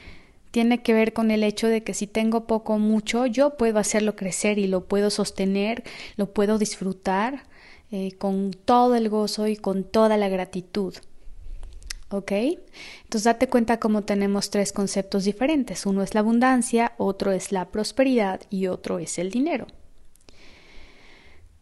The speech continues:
Entonces, date cuenta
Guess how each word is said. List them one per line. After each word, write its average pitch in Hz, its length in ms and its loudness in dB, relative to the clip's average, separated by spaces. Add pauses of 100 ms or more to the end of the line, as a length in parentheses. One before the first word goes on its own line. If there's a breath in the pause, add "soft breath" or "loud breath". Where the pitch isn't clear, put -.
(160)
Entonces, 330 840 4 (880 loud breath)
date 269 480 6
cuenta 208 640 2